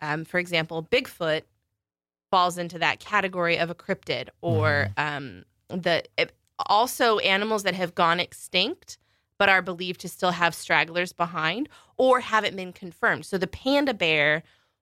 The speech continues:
Speaker 1: was a cryptid, I believe,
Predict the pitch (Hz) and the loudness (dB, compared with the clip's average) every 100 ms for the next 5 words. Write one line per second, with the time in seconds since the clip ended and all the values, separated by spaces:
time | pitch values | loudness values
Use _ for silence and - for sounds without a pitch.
0 | - 202 196 180 - 175 - - 214 - | -2 2 2 0 -2 -2 -2 -2 -2 -2
1 | 175 156 151 165 - _ _ _ _ - | -2 0 0 -4 -12 _ _ _ _ 0
2 | 180 180 185 202 185 | 2 2 0 2 2